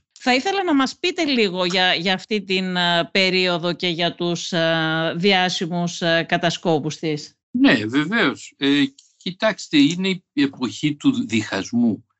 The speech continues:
Speaker 2: Και έχουμε δύο στρατόπεδα πλέον στην ελληνική πολιτική ζωή, τους, ε,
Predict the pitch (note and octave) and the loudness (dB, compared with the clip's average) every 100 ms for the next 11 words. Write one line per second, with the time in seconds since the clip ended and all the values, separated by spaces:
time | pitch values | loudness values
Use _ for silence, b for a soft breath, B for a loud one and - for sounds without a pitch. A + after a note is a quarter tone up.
0 | _ _ _ - C3 A#2+ A2+ C#3 D3 D3 | _ _ _ 0 2 2 0 0 0 -2
1 | E3+ C#3 B2 C#3+ - A#2 A2 - C3 - | -2 0 2 2 0 -4 -6 0 0 2
2 | A#2 G2+ F#2+ A#2 A2+ G#2 G2 - - G2 | -2 -2 -4 -2 -2 -2 -4 -10 -6 -2
3 | G2 G2+ G2+ G2 - G#2+ A2+ G#2+ G#2+ G2 | 0 0 -2 -6 -6 -4 0 2 0 -2
4 | - A2 F#2+ G2 G2 B2 C#3 B B - | -2 -2 2 2 4 2 -2 B B 4
5 | C#3 B2 - - | 6 6 -4 -2